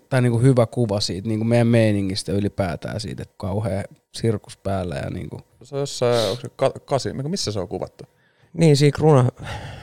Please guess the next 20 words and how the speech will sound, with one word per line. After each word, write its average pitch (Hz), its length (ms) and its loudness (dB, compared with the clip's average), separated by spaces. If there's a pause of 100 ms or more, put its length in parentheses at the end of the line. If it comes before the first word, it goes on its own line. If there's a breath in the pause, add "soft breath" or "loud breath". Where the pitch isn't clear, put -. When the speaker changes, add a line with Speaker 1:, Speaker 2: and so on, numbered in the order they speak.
(180 loud breath)
Speaker 3:
Ranch, 135 320 0
mikähän, 135 340 4
Speaker 1:
En 120 100 2 (880 soft breath)
Speaker 3:
mä 131 80 2
en 131 60 6
Speaker 1:
mä 139 40 6
Speaker 3:
muista, 123 160 8
Speaker 1:
tajua, - 140 6
miten - 120 6
Speaker 3:
mikä, 123 100 6
Speaker 1:
joku 117 140 4
Speaker 3:
mikä, 117 200 4
Speaker 1:
meidän 113 180 4
Speaker 3:
mikä 131 120 6 (100)
Speaker 1:
semmoisen 107 60 0
Speaker 3:
talo 104 280 6
se 104 120 4
oli, 104 220 6
Speaker 1:
päästä. - 300 -6
Speaker 3:
mutta - 140 -20